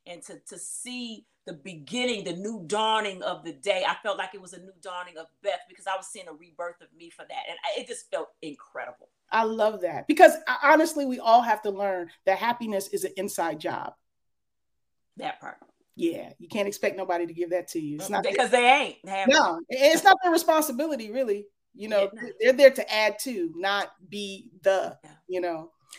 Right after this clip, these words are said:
Speaker 1: And I
Speaker 2: Um,
Speaker 1: walk away so happy. I'm, I'm just so excited. I'm so happy, you know, like, it's just, I can't
Speaker 2: Yeah,
Speaker 1: even
Speaker 2: girl, and listen, it's con-,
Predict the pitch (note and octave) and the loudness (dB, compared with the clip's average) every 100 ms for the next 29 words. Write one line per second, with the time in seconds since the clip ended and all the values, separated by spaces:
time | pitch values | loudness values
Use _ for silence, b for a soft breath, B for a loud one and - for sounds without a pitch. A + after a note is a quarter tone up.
0 | B A3 C4 C#4+ C#4 B3 - - F#3 - | B 2 6 6 6 2 -6 -12 -12 -10
1 | F#3+ F#3+ E3+ G#3 A#3 - A#3 A#3+ B3 - | -16 -12 -12 -12 -16 -10 -12 -12 -18 -18
2 | - A3 G#3 F#3+ _ - A#3+ - - - | -14 -14 -14 -20 _ -20 -18 -16 -16 -16
3 | - - F#3+ F#3 D3+ - F3 - G#3+ F#3+ | -16 -8 -6 -6 -10 -8 -8 -8 -12 -12
4 | E3+ _ _ G3 G3+ - - _ E3 F#3 | -14 _ _ -10 -10 -10 -20 _ -18 -14
5 | F3 E3 D#3 C#3+ - - - E3+ - E2 | -12 -14 -14 -14 -16 -20 -20 -20 -20 -20
6 | _ _ _ - G3+ C#4+ - _ E3+ - | _ _ _ -18 -6 -6 -6 _ -20 -18
7 | - G#3 B3+ C#4+ C#4+ C4+ C4+ E4+ C4 - | -8 6 8 8 6 4 4 4 2 0
8 | D#4 - G4+ | -2 2 -2